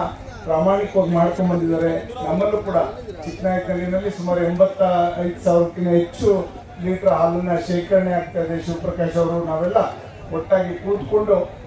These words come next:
ಇವತ್ತು ಈ ಭಾಗದಲ್ಲಿ ಹೈನುಗಾರಿಕೆಗೆ ಹೆಚ್ಚನ್ನ ಕೊ-, ಒತ್ತನ್ನ ಕೊಡ್ತಕ್ಕಂಥದ್ದು ನಮಗೊಂದು ಅವಕಾಶ ಇದೆ. ನಮ್ಗೆ, ಕಿತ್ತೂರಿನವ್ರಿಗೆ ಮತ್ತೆ ಗುಬ್ಬಿಯವ್ರಿಗೆ ಒಂದು ಎಲ್ಲರಿಗೂ ಕೂಡ ನಾವೀಗಾಗಲೇ ಈ ಪಶುಸಂಗೋಪನಾ ಇಲಾಖೆ ಮತ್ತು ಡೈರಿ ಮುಖಾಂತರ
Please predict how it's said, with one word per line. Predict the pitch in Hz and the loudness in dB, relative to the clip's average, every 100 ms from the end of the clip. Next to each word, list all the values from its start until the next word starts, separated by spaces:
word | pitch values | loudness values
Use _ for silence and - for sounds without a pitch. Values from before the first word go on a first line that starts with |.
| - | -10
ಇವತ್ತು | 180 180 180 | -6 -4 -4
ಈ | 175 175 | -2 2
ಭಾಗದಲ್ಲಿ | 175 185 190 143 | 2 2 0 -2
ಹೈನುಗಾರಿಕೆಗೆ | - - - 170 185 175 170 165 165 170 | -6 -10 -6 -2 0 0 -2 -4 -6 -6
ಹೆಚ್ಚನ್ನ | 165 - 196 185 | -6 -2 0 0
ಕೊ-, | - 175 170 160 160 170 | 0 2 2 2 0 -2
ಒತ್ತನ್ನ | 170 202 190 | -2 0 0
ಕೊಡ್ತಕ್ಕಂಥದ್ದು | - 180 180 - 170 156 131 123 - | -2 -4 -4 -2 -4 -4 -8 -6 -4
ನಮಗೊಂದು | 165 175 175 175 170 165 - - - | 0 0 2 0 -2 -4 -10 -14 0
ಅವಕಾಶ | 151 165 202 190 | 2 4 4 4
ಇದೆ. | 190 165 143 | 2 -4 -4
ನಮ್ಗೆ, | 131 147 170 175 | -6 -4 -2 -2
ಕಿತ್ತೂರಿನವ್ರಿಗೆ | 170 170 - 175 175 170 165 170 165 | -2 -6 -6 -4 0 2 2 0 0
ಮತ್ತೆ | 165 160 165 | -2 -6 -6
ಗುಬ್ಬಿಯವ್ರಿಗೆ | 170 170 180 170 170 139 - - - - - | -6 -2 -2 0 -2 -8 -12 -18 -18 -16 -8
ಒಂದು | 165 190 180 | -6 -4 -2
ಎಲ್ಲರಿಗೂ | 170 175 202 202 196 | -2 4 4 4 2
ಕೂಡ | - 196 - 165 - - - | -4 2 2 2 -4 -14 -6
ನಾವೀಗಾಗಲೇ | 165 165 165 160 175 208 202 190 180 175 170 165 | -2 0 0 0 2 4 4 4 2 2 2 2
ಈ | 160 160 175 | 0 -4 -2
ಪಶುಸಂಗೋಪನಾ | 165 196 185 180 175 175 170 | -2 0 -2 0 0 0 2
ಇಲಾಖೆ | 170 175 170 202 | 2 2 2 0
ಮತ್ತು | 196 185 - 185 170 156 - - - - 143 147 147 - 175 170 | 0 -2 0 0 0 -2 -10 -16 -16 -16 -14 -16 -16 -8 -6 0
ಡೈರಿ | 170 175 180 170 170 | 0 0 -2 -4 -6
ಮುಖಾಂತರ | 165 196 214 - | 0 2 2 0